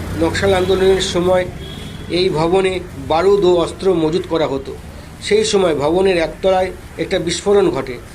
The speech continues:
ফলে ভবনটির বিভিন্ন অংশ ক্ষতিগ্রস্ত হয়। অগ্নিযুগে এই বাড়িতে তো বিপ্লবীদের এনে মারধর করা হতো, এরকম ঘটনা আছেই। যাই হোক, জোড়াবাগান থানায়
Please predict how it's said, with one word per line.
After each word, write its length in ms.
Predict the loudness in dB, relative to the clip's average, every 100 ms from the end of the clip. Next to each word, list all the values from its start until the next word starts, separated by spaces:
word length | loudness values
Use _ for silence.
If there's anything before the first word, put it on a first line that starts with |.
| -18 -4
ফলে 260 | 0 2 2
ভবনটির 640 | 0 2 2 2 0 -2 -2 -12 -8
বিভিন্ন 320 | 0 2 4
অংশ 220 | 2 0
ক্ষতিগ্রস্ত 640 | -2 -2 -2 0 2 0 0
হয়। 260 | 0 0 -2 -6 -10 -10 -6
অগ্নিযুগে 600 | -4 0 0 0 0 0 -2 -6 -10 -10 -10 -10 -10 -10 -4
এই 100 | 0
বাড়িতে 260 | 2 2
তো 120 | 2 4
বিপ্লবীদের 480 | 2 2 0 2
এনে 140 | 2 2
মারধর 360 | 0 0 -2
করা 180 | -2 0
হতো, 140 | 0 -2
এরকম 160 | -2
ঘটনা 280 | -2 -2 -2
আছেই। 300 | -2 -4 -6 -6 -12 -16 -16 -16 -16 -16 -14 -2
যাই 140 | 0
হোক, 100 | 0 -2 -2
জোড়াবাগান 440 | 0 2 2 2 0
থানায় 360 | -2 0 0